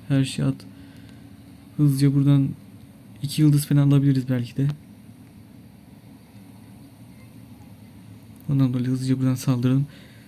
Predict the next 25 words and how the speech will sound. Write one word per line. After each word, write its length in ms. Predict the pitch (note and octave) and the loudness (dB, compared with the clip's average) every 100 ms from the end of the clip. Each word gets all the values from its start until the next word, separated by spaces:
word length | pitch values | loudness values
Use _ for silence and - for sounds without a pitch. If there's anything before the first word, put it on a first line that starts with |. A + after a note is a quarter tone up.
| - - - | -20 -10 -4
Şimdi 140 | C#3 | -2
buraya 240 | D3 D3 | 2 2
böyle 180 | D3 C#3+ | 2 0
üç 440 | C#3+ C#3+ - D3 - | -2 -6 -8 -8 -4
tanesini 400 | C3+ C3+ - C#3+ | -4 -2 -2 -2
at. 220 | C#3+ - | -4 -6
Bu 40 | C#3 | -6
yıkılsın. 580 | C3+ - C3+ - C#3+ C#3+ - - - - - - - - - - - - - - - - - - - - - - - - - - | -4 -6 -6 -2 -2 -2 -10 -18 -18 -18 -18 -18 -18 -20 -20 -20 -20 -20 -20 -20 -20 -20 -20 -20 -20 -20 -20 -20 -20 -20 -20 -18
Sadece 360 | - D#3+ C#3 C3+ | -6 -2 0 0
bekleyeceğim 500 | C3+ - C3 C3+ B2+ | 0 0 0 0 0
şu 160 | - | -4
anda. 200 | B2 A#2+ B2+ C#3+ | -4 -4 -6 -6
Hatta 260 | D3 C#3 C#3 | -6 -2 2
bunun 100 | C#3 | 4
özelliğini 420 | C#3 C3+ C3+ C3+ | 4 4 4 2
kullanalım. 500 | C3 C#3 C#3 C3+ D3 D3 - - - - - - - - - | 2 2 4 4 2 -2 -12 -16 -14 -14 -16 -16 -16 -8 0
Erkenden 400 | C#3 C#3+ C#3 C#3 | 2 4 4 4
ölmesin. 500 | C3+ C3 - D3 D3 - - - | 4 2 0 -2 -2 -8 -20 -6
Bir 60 | |
tane 220 | - C3+ C3 C#3 - - | 0 0 0 -8 -18 -12
bit 180 | D3 C#3+ | -10 -10
şey 280 | - C#3+ C3+ | -6 -4 -2
tamamladı. 400 | C3+ B2 A#2+ B2 B2+ | -2 -4 -4 -6 -6
Bu 60 | B2+ | -6
onu, 200 | B2+ | -4